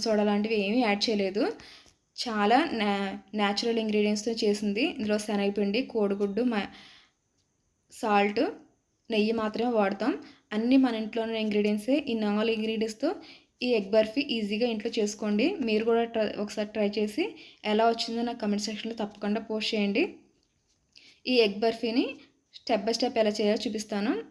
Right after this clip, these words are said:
ముందుగా బేకింగ్ చేసుకుని ఒక బౌల్ తీసుకుని అందులో ఒక స్పూన్ నెయ్యి వేసి చేత్తో కానీ లేదా బ్రష్తో కానీ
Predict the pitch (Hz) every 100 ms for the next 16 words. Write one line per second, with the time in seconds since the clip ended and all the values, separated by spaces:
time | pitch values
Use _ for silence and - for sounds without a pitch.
0 | 226 214 202 240 427 - - _ _ _
1 | _ _ - _ _ 220 226 233 247 240
2 | - 247 254 214 202 202 214 214 - 220
3 | 277 - - _ 220 220 240 226 220 -
4 | 214 220 202 202 202 208 269 480 - _
5 | _ _ _ - _ _ _ _ _ _
6 | _ _ _ _ - 254 214 247 262 247
7 | 254 226 226 359 - - 208 214 214 -
8 | 240 220 240